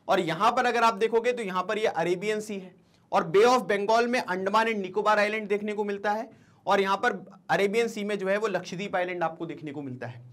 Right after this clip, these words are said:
है ना। तो ये लोकेशन आपको यहां पर याद रखनी है। बाकी आइलैंड वगैरह जो है ये हम चैप्टर टू में भी डिस्कस करेंगे, है ना, लेकिन अभी के लिए आपको थोड़ा सा लोकेशन वगैरह यहां पर पता होना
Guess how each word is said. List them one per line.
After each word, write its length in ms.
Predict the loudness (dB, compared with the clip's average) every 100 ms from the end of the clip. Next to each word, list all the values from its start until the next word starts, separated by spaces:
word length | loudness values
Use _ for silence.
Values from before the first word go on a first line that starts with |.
| -10
है 60 | -4
ना। 80 | -2
तो 100 | -2
ये 180 | 0 0
लोकेशन 440 | 0 -4 -6 -6
आपको 240 | -6 -4 -6
यहां 160 | -4
पर 120 | -4
याद 220 | -4 -4 -6
रखनी 240 | -8 -8
है। 160 | -8 -10 -20 -20 _
बाकी 280 | -2 0 -2
आइलैंड 360 | -2 0 -2 -2
वगैरह 240 | -2 -2
जो 160 | -2 -2
है 100 | -4 -6 _ _ -6
ये 120 | -4
हम 140 | -4
चैप्टर 340 | -4 -6 -6 -6
टू 160 | -6 -6
में 140 | -6
भी 80 | -6
डिस्कस 340 | -8 -8 -10
करेंगे, 420 | -4 -4 -2 -2 -4 -10 -8
है 80 |
ना, 80 | -6
लेकिन 220 | -6 -4 -4
अभी 240 | -2 -2
के 120 | 0
लिए 100 | 2
आपको 240 | 2 2 -2
थोड़ा 200 | -2 -2
सा 100 | -2
लोकेशन 440 | -2 -4 -4 -4 -6
वगैरह 220 | -4 -4
यहां 160 | -4
पर 120 | -8 -8
पता 200 | -6 -6
होना 340 | -6 -4 -4